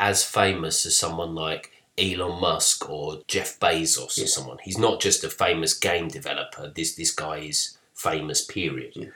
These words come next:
Speaker 1: And it's quite interesting 'cause you get glimpses of Neo's avatar, which is actually different each time. There's, there's a shot you get of his reflection in the glass when he's in the coffee shop. There's another shot later on in the movie where he was trying to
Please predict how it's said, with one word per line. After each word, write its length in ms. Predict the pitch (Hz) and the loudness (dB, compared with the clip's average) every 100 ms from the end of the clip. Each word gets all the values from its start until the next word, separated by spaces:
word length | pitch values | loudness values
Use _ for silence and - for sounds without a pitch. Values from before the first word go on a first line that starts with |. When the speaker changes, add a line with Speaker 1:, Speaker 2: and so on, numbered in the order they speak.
| - | -8
Speaker 1:
And 120 | - | 0
it's 100 | 110 | 0
quite 300 | - 147 147 | 4 6 6
interesting 600 | 117 113 - 76 - 73 76 | 6 -2 -2 -4 -4 -6 -6
'cause 200 | 85 82 | -6 -6
you 220 | - 123 147 | -2 0 4
get 300 | 131 110 - | 6 4 4
glimpses 600 | 110 120 107 - 85 82 | 4 4 2 2 2 -2
of 140 | 80 - | -4 -10
Neo's 520 | 98 92 120 92 73 - | -6 2 6 6 4 0
avatar, 500 | 76 80 - 73 78 | -2 -6 -6 -6 -8
which 220 | 71 - | -10 -6
is 100 | 80 | -2
actually 480 | - - 80 76 71 _ | -2 -2 -4 -4 -8 _
different 460 | 135 - 80 76 | 0 2 -2 -4
each 260 | 87 85 - | -4 -4 -4
time. 380 | - 101 82 71 | -2 0 0 -2
There's, 200 | 73 - | -6 -6
there's 200 | - 82 | -4 -4
a 340 | - 85 82 82 | -4 -2 -2 -2
shot 480 | - - - 131 - | 0 2 6 6 6
you 120 | 87 90 | 0 2
get 200 | 101 85 | 2 2
of 160 | 82 | -2
his 320 | 92 85 - - | -4 0 0 0
reflection 680 | 87 - 101 - - 82 80 | -4 2 0 2 0 0 0
in 100 | 78 | -2
the 80 | |
glass 480 | 78 87 95 110 107 | -2 4 6 6 4
when 120 | 85 | -2
he's 120 | 80 82 | -2 -4
in 80 | |
the 80 | 80 | -6
coffee 320 | - 104 - | -4 -4 -4
shop. 340 | 98 - 98 - | -2 0 0 0
There's 140 | 87 | -2
another 380 | 78 82 113 104 | 0 4 6 6
shot 420 | - - 85 - | 2 2 0 0
later 260 | 90 87 87 | 2 2 4
on 80 | 92 | 2
in 100 | 85 | 2
the 60 | 82 | 0
movie 400 | 87 85 82 82 | 0 0 0 0
where 400 | 85 85 78 - | 2 2 0 -4
he 200 | - 95 | -8 -4
was 120 | 82 | -4
trying 260 | - 90 | -2 0
to 60 | 82 | 0